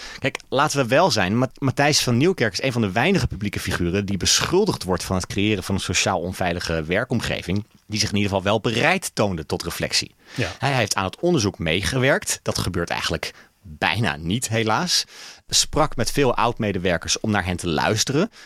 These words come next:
Speaker 1: Trok zich een jaar terug uit het publieke leven. Erkende zijn verkeerde gedrag. Bood er ook wel excuses voor aan. Ja, vergelijk dat eens met een Khadija Ariep, die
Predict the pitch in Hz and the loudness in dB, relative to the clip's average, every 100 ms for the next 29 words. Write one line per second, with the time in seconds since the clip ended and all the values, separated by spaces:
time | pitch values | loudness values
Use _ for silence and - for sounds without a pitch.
0 | - - 131 - 113 92 107 127 127 101 | -12 -4 -2 -2 -2 0 2 2 0 -2
1 | 113 101 - 92 107 110 85 78 117 - | -2 -2 -4 -4 -4 -2 -2 0 0 -2
2 | - 101 - - 143 180 147 104 101 95 | -4 -6 -8 -2 0 2 2 2 0 -4
3 | 110 107 - - 104 127 - - 131 120 | -4 -4 -6 -4 -2 -2 -2 0 0 -2
4 | - 120 104 - - - 131 139 - 98 | -4 -4 -4 -2 -2 0 -2 -2 -2 -2
5 | - 82 - - - - - - - - | -2 -4 -6 -20 -18 -12 -8 -8 -8 -8
6 | - 71 76 - 92 95 - 92 110 - | -8 -4 -2 0 0 -2 -2 0 0 2
7 | 107 117 165 - - - 185 | 2 2 0 -2 -6 -4 -4